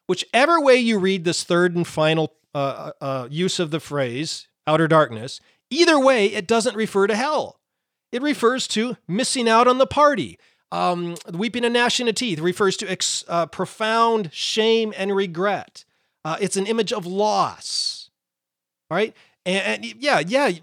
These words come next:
it's, it's, it's no fun to miss out on the joys and privileges and riches and parties and powers of this life, okay? But remember, there's something better coming for us. But still, even in that understanding, it's referring to missing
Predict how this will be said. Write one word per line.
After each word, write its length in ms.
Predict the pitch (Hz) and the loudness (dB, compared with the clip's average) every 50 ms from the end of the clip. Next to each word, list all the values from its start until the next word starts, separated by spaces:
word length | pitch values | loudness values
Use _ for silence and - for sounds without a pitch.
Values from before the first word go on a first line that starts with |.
| 180 | -12
it's, 240 | 202 196 233 196 - | -14 -12 -12 -10 -8
it's, 320 | 214 226 196 - - - - | -8 -8 -6 -8 -8 -6 -4
it's 500 | - 226 240 - - - - - - - _ | -4 -4 -4 -4 -8 -10 -10 -10 -10 -12 _
no 400 | - 156 156 147 160 214 277 320 | -10 -8 -6 0 2 2 2 2
fun 400 | - - 330 339 349 285 202 - | 0 0 2 4 6 6 4 4
to 140 | - - 214 | 2 0 0
miss 260 | 202 165 214 - - | 0 -2 -2 0 2
out 180 | 214 202 180 196 | 2 2 4 4
on 140 | 196 180 | 4 2
the 80 | 180 180 | 2 0
joys 460 | 160 - - 190 185 180 180 160 147 | -2 0 0 2 4 4 4 2 0
and 100 | 160 151 | -4 -4
privileges 500 | - 214 202 175 175 165 143 151 160 143 | -2 -2 0 0 0 -2 -4 -4 -6 -4
and 140 | 156 151 151 | -4 -4 -2
riches 340 | 185 196 - - 160 147 - - - - _ | -2 -4 -4 -4 -6 -6 -8 -12 -18 -14 _
and 180 | 165 175 175 170 | -6 -6 -6 -2
parties 440 | - 202 190 190 190 190 180 156 196 | 2 4 4 4 4 2 -2 -4 -2
and 180 | 185 180 175 | -4 -4 -4
powers 500 | - - 196 190 190 185 175 170 156 143 - - - _ - | -2 0 0 2 4 4 2 2 0 -4 -10 -18 -18 _ -6
of 160 | 180 160 135 | -6 -2 0
this 240 | 156 226 220 - - | 0 0 0 0 0
life, 440 | 196 208 185 143 147 196 - - - _ _ _ _ - | 0 2 2 2 0 -2 -4 -8 -14 _ _ _ _ -12
okay? 320 | 160 - 185 185 202 214 - _ _ _ _ - | -8 -4 -4 -4 -4 -4 -8 _ _ _ _ -10
But 140 | 175 185 | -6 -4
remember, 560 | 214 240 226 190 170 160 170 180 180 170 160 180 | -2 0 0 0 0 -2 -2 -2 -2 0 0 -2
there's 160 | 180 180 - | -2 -2 -2
something 320 | - 185 185 - 196 190 | -2 -4 -4 -4 -4 -4
better 240 | 156 175 170 175 175 | -2 -2 -2 -2 -4
coming 360 | - - 196 202 170 147 139 | -4 -4 -4 -2 -2 -4 -4
for 220 | - - 120 131 165 | -6 -6 -6 -6 -6
us. 120 | 180 - | -6 -6
But 140 | - 208 - | -6 -6 -6
still, 340 | - - 262 254 240 226 220 | -6 -2 0 0 2 2 0
even 260 | 226 240 226 247 240 | -2 -2 0 0 0
in 120 | 226 214 208 | 0 0 0
that 180 | 214 214 196 | -2 -2 -2
understanding, 600 | 208 202 196 185 - - 208 202 196 180 175 170 170 | -2 -2 -2 -4 -4 -4 -4 -2 -2 -2 -4 -4 -6
it's 180 | 185 165 - - | -8 -8 -6 -6
referring 420 | 170 160 - - 165 165 165 160 | -6 -6 -4 -4 -2 -2 -2 -4
to 140 | - - 151 | -4 -6 -6
missing 380 | 143 147 160 - - 180 175 | -4 -4 -6 -6 -6 -6 -8